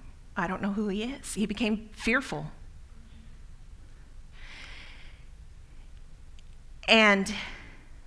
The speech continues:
in Luke twenty-two sixty-one, Jesus, it says, Jesus, at that moment, the Lord, Jesus, turned and looked at Peter.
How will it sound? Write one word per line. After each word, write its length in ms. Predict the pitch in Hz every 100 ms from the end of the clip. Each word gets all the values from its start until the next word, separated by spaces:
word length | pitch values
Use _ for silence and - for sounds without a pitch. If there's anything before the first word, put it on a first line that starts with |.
| - -
in 180 | 208
Luke 160 | 202 208
twenty-two 520 | - 226 220 220 220
sixty-one, 920 | 202 233 220 - 202 202 202 185 175 175 - - - -
Jesus, 540 | - 202 190 175 - -
it 120 | 185
says, 300 | - 196 202
Jesus, 420 | - 220 220 -
at 200 | - 220 254
that 200 | 226 -
moment, 580 | 214 196 175 - - -
the 160 | 202 202
Lord, 460 | 208 196 156 165 -
Jesus, 460 | 180 196 190 180 -
turned 500 | - 254 220 170 170 - - - -
and 220 | 196 185
looked 320 | 190 196 - -
at 220 | 156 -
Peter. 420 | - 151 - -